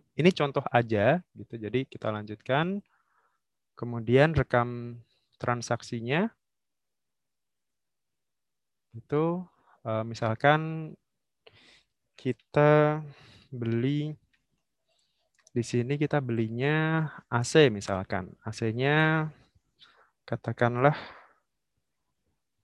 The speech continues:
seratus unit, padahal harusnya cuma sepuluh unit gitu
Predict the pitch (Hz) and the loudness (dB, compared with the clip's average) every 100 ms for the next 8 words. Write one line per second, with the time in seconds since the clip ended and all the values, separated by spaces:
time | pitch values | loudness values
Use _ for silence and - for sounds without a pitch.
0 | _ - - - 127 - - 139 123 120 | _ -16 -4 2 2 2 -2 0 2 2
1 | 165 _ _ _ - 117 117 139 156 165 | 0 _ _ _ 0 6 8 10 12 10
2 | 139 127 120 117 156 160 127 120 120 - | 8 4 4 4 2 2 0 2 2 0
3 | - 123 123 123 147 160 117 - | 0 2 2 2 4 4 2 2